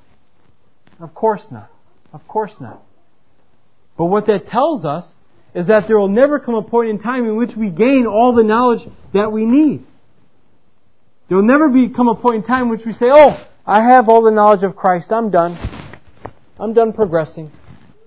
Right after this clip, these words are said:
No, we're gonna keep progressing until we are perfected, and that does not occur until the Lord returns, as Paul will tell us. And yet, we must understand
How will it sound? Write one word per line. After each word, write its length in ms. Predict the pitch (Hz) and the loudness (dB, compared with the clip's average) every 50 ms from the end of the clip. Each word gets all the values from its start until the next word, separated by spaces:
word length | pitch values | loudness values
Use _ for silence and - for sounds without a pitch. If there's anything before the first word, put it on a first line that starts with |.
| _ _ - | _ _ -8
No, 300 | 180 226 240 233 202 165 | -4 -2 -2 -2 -2 -4
we're 140 | 160 170 | -6 -6
gonna 220 | 170 208 202 190 - - - - - | -6 -6 -6 -6 -10 -14 -20 -18 -10
keep 200 | - 269 262 262 - - - - - _ _ _ _ _ _ | -8 -8 -8 -10 -14 -20 -20 -20 -20 _ _ _ _ _ _
progressing 760 | - 190 170 131 165 214 233 220 220 - - 156 127 113 - _ _ _ _ _ _ | -12 -12 -10 -6 -6 -6 -6 -6 -12 -14 -16 -16 -16 -16 -20 _ _ _ _ _ _
until 640 | 143 147 151 147 - - - 247 240 226 196 147 117 - - - - _ - | -14 -12 -12 -12 -12 -10 -6 -4 -4 -4 -4 -8 -10 -14 -20 -20 -20 _ -6
we 140 | 156 175 | -4 -4
are 80 | 175 170 | -4 -4
perfected, 640 | 175 - 175 - - - 233 220 - _ - 139 117 | -6 -8 -12 -12 -10 -12 -12 -12 -12 _ -14 -12 -12
and 160 | 131 135 - | -12 -12 -10
that 160 | 143 175 202 185 | -10 -10 -10 -10
does 140 | 196 175 | -12 -12
not 280 | 156 175 160 156 156 - | -10 -12 -14 -14 -16 -20
occur 400 | - _ - - 208 185 156 123 - - - - | -20 _ -16 -12 -10 -10 -10 -12 -14 -20 -20 -20
until 320 | - 139 131 123 - 202 190 | -16 -16 -16 -12 -10 -8 -8
the 100 | 165 151 | -8 -8
Lord 240 | 139 151 160 156 135 | -6 -6 -6 -6 -6
returns, 460 | 139 131 - - 185 175 165 147 117 | -10 -12 -12 -12 -10 -10 -10 -10 -12
as 100 | 113 104 | -14 -18
Paul 280 | - - 151 135 120 | -12 -8 -8 -6 -6
will 80 | 117 113 | -8 -14
tell 260 | - - 165 160 123 | -18 -18 -18 -18 -18
us. 220 | 107 _ _ _ - - _ _ _ _ _ _ _ _ _ _ _ _ _ _ _ _ _ _ _ _ _ | -20 _ _ _ -20 -20 _ _ _ _ _ _ _ _ _ _ _ _ _ _ _ _ _ _ _ _ _
And 180 | 135 127 143 170 | -10 -8 -2 0
yet, 240 | 208 233 208 160 | 2 0 0 0
we 120 | 156 160 170 | -4 -4 -2
must 320 | 180 214 240 233 - - | 0 0 0 -2 -4 -8
understand 640 | 196 190 180 170 151 - - - 190 180 165 139 120 | -8 -8 -6 -8 -10 -12 -12 -12 -12 -10 -10 -12 -14